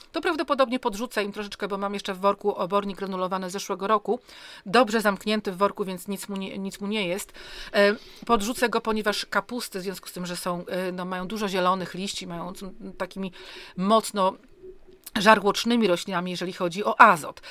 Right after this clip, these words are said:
Em, warto też zasilać rośliny wieloletnie w ogrodzie. Em, i wtedy możemy zasilać je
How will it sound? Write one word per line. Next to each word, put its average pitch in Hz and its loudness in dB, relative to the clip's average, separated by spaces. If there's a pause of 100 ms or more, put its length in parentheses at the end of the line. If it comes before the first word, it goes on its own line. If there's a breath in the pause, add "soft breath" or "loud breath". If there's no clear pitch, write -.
(320 loud breath)
Em, 214 8
warto 269 8
też 285 4
zasilać 208 0
rośliny 196 -4
wieloletnie 175 0
w 170 -6
ogrodzie. 170 -2 (420 loud breath)
Em, 190 4 (240)
i 220 -2 (200)
wtedy 311 6
możemy 226 2
zasilać 214 0
je 202 2